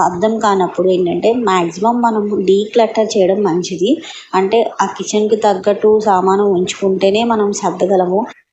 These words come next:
సామానం ఎక్కువైపోయి కిచెన్ చిన్నదైందంటే అసలు సర్దడానికి కూడా అవ్వదు. పండగలు కాదు కానీ, మనం ఏదైనా సర్దడానికి మనకి టైమ్ టేకింగ్ ప్రాసెస్ అండి. మనం క్లీన్ చేయడానికి ఏం ఉండదు,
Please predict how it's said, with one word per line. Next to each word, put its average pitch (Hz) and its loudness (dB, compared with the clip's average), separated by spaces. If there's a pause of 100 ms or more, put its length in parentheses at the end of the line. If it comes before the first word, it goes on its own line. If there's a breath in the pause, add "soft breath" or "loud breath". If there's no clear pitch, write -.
(100)
సామానం 233 0
ఎక్కువైపోయి 208 0
కిచెన్ 214 -2
చిన్నదైందంటే 202 0
అసలు 196 0
సర్దడానికి 202 0
కూడా 214 2
అవ్వదు. 180 0 (720 loud breath)
పండగలు 240 2 (160)
కాదు 208 2
కానీ, 214 0
మనం 214 2
ఏదైనా 220 2
సర్దడానికి 214 0
మనకి 220 -2
టైమ్ 190 0
టేకింగ్ 202 0
ప్రాసెస్ 180 -2
అండి. 160 0
మనం 196 2
క్లీన్ 202 0
చేయడానికి 214 0
ఏం 202 2
ఉండదు, 180 2